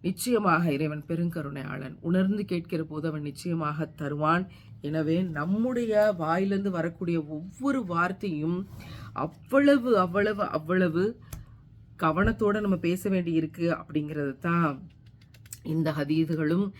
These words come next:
இந்த செய்திகளும் இந்த தப்சீர் விளக்கங்களும் நமக்கு தருது அப்படின்னா, இந்த வாய்ப்பை பயன்படுத்தி கூடவே இந்த செய்தியும் சொல்றேன். குர்ஆன் படியுங்கள், தமிழில் படியுங்கள், தமிழிலும் படியுங்கள்,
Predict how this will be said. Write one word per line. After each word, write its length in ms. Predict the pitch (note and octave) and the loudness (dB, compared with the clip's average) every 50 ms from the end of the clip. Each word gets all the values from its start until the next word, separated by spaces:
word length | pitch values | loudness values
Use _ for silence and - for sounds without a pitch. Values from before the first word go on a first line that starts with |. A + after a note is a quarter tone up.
| - - - - - - - | -20 -20 -20 -20 -20 -4 -2
இந்த 240 | E3 G3 G3 F3+ E3 | -2 0 0 -2 -4
செய்திகளும் 840 | E3 - F3 E3 E3 F#3 F3 F#3 E3 F3 D3+ D3+ E3 F3 F3 - - - | -2 0 2 4 4 4 2 0 0 0 0 0 0 -2 -2 -6 -8 -4
இந்த 240 | E3 E3 D#3 D#3 E3+ E3+ D#3+ | -2 -2 0 2 0 0 0
தப்சீர் 400 | E3 C#3+ C#3+ - - - G#3 F#3 | -2 -4 -4 -4 -2 -2 -2 0
விளக்கங்களும் 580 | E3+ E3 E3 F3 E3+ G3+ F#3+ F#3+ F#3+ F#3 F#3+ F#3 | 2 0 0 0 0 -2 -2 0 0 0 0 0
நமக்கு 220 | E3 D3+ D#3+ D#3+ D#3+ | -2 -2 -6 -8 -6
தருது 260 | D#3+ D3+ D#3 D#3 E3 E3+ | -4 -2 -2 0 0 -2
அப்படின்னா, 400 | E3 C#3+ D#3 D3 D3 C#3+ D3+ D#3+ - - - - - - - | -2 -2 -4 -4 -4 -4 -6 -8 -10 -16 -20 -20 -20 -12 -4
இந்த 220 | E3 F3 F#3 G3 | -2 0 2 2
வாய்ப்பை 380 | E3+ F3+ F3 F#3 G3+ G3 A#3 A#3 | 2 4 2 2 2 0 -2 0
பயன்படுத்தி 720 | - G3 F3+ F3+ F#3 E3+ F#3 E3 D#3 - F3+ E3+ D#3+ D#3+ - | 0 -2 -2 -2 -4 -6 -8 -8 -6 -4 -4 -4 -4 -4 -6
கூடவே 340 | - G#3+ G#3 G3+ G3+ G#3 G3+ | -4 0 0 2 2 2 0
இந்த 200 | F#3 F3 E3+ F#3+ F#3 | -2 -4 -4 -8 -4
செய்தியும் 480 | - A3 G#3 F#3+ G3 G#3 G#3 G#3+ G#3+ | -2 -2 0 0 0 -2 -2 -4 -6
சொல்றேன். 440 | G3+ - G3 E3 D3 D#3 D3+ C#3 C#3 - - - - - - - | -6 -4 -4 -4 -2 -2 -4 -4 -4 -10 -18 -20 -20 -20 -12 -6
குர்ஆன் 320 | - E3+ F3+ F3 F3+ F#3+ F#3 | -4 0 0 2 0 0 0
படியுங்கள், 540 | F#3 E3 D#3 D#3 D3+ D3+ D3 C#3+ C#3+ C#3 C#3 C#3+ - - | -2 -2 0 -2 -2 -2 -4 -6 -6 -6 -6 -8 -12 -8
தமிழில் 480 | - E3 D#3+ E3 F3 F3+ F#3 G3 G#3 G3 | -6 -4 -2 0 2 2 2 2 0 0
படியுங்கள், 600 | - F3 D3+ D3+ D3 C#3+ C#3+ C#3+ C#3+ C#3 C#3 - | -2 -4 -4 -2 -6 -6 -6 -6 -6 -6 -8 -8
தமிழிலும் 580 | - D#3+ D#3 E3+ F3 F#3 G3 G3 G#3 G#3 G3+ G3 | -6 -4 0 2 2 4 4 2 0 -2 -4 -4
படியுங்கள், 500 | - D#3 D#3 D3+ D3+ D3 C#3+ C#3+ C#3+ C#3 | -4 -4 -4 -4 -4 -6 -6 -6 -6 -6